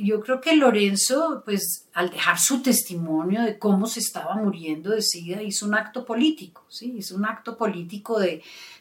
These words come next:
de mostrarle al mundo cómo es, cómo es que un artista,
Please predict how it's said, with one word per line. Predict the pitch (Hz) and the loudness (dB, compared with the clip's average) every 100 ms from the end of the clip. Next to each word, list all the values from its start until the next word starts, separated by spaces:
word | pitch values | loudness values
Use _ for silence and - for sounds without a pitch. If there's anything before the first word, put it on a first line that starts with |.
| _ | _
de | - | -6
mostrarle | 160 156 - 285 302 311 | -2 -2 6 8 8 6
al | 311 | 4
mundo | 302 302 285 294 | 6 6 4 -2
cómo | 294 269 247 254 | -2 2 2 2
es, | 254 247 240 - - _ - | 0 0 -2 -6 -14 _ 2
cómo | 247 240 247 | 8 10 8
es | 247 - | 6 2
que | 247 | 4
un | 240 233 | 6 6
artista, | 220 196 349 311 - 311 302 | 4 -4 -2 2 2 0 -8